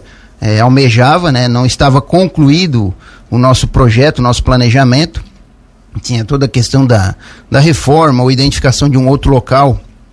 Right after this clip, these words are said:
melhor e mais amplo pra poder atender os agricultores, é, e outras questões mais, né, que a gente já vinha buscando, mas,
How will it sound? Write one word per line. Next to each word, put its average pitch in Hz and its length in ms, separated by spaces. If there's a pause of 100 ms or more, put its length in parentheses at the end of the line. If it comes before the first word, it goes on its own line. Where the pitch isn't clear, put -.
(460)
melhor 135 520
e 120 60
mais 120 300
amplo 139 340 (400)
pra 120 140
poder 127 300
atender 127 320
os 117 120
agricultores, 139 840 (680)
é, 117 480
e 135 160
outras 165 320
questões 131 400
mais, 131 300
né, 120 80
que 117 100
a 110 40
gente 113 420 (380)
já 117 180
vinha 123 240
buscando, 147 580 (380)
mas, 143 560